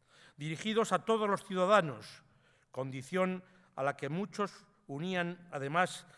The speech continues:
la de ser también servidores públicos. Pero fuisteis vosotros los que recibisteis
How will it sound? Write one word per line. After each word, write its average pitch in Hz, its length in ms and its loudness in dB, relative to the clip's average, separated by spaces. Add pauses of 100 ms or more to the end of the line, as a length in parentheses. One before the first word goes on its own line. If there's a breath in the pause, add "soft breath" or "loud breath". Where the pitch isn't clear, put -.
(160 loud breath)
la 131 120 -2
de 131 120 -6
ser 170 200 -4
también 143 520 -4 (400 loud breath)
servidores 120 600 -6
públicos. 92 680 -18 (920 loud breath)
Pero 135 200 -2
fuisteis 175 460 -4
vosotros 208 800 -4 (420 soft breath)
los 123 220 -8
que - 140 -12
recibisteis 185 920 -8